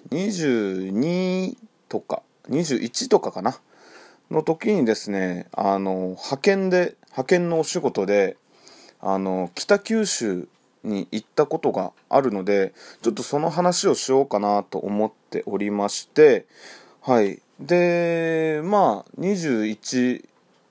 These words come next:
ぐらいなんですけど、まあ、えっと、自分高校卒業して、まあ、専門学校に行きまして、で、まあ、あの、公務員になるために専門学校行ったんですけど、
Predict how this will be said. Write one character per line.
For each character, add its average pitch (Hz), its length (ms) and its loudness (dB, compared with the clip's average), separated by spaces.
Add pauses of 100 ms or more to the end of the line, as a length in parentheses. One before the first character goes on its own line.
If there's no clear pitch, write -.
(100)
ぐ 131 340 0
ら 131 120 8
い - 20 0
な 101 100 -4
ん 98 60 -8
で 95 80 -6
す - 140 -8
け 117 100 4
ど、 127 320 4 (380)
ま 165 500 4 (260)
あ、 110 60 -2
え 104 60 4
っ - 20 -8
と、 95 560 -2
自 127 140 -8
分 143 100 -2
高 175 240 2
校 175 160 2
卒 165 300 -4
業 160 240 4
し - 180 -12
て、 156 320 2
ま 110 160 -2
あ、 95 40 0
専 170 200 0
門 202 160 4
学 196 180 0
校 110 140 2
に 92 160 -4 (120)
行 - 60 -20
き - 140 -2
ま 139 140 4
し - 160 -8
て、 151 280 6 (680)
で、 139 840 2
ま 151 320 4
あ、 104 60 -4
あ 104 60 -2
の、 101 100 0
公 156 200 2
務 175 220 2
員 107 140 0
に 95 60 -4
な 104 100 2
る 101 80 2
た 98 100 -2
め 90 120 -4
に 87 120 -8
専 - 220 0
門 110 180 2
学 110 200 -2
校 90 200 -4
行 - 80 -16
っ - 60 -20 (100)
た 139 120 6
ん 120 100 0
で 98 100 -4
す - 120 -12
け 104 100 0
ど、 101 260 4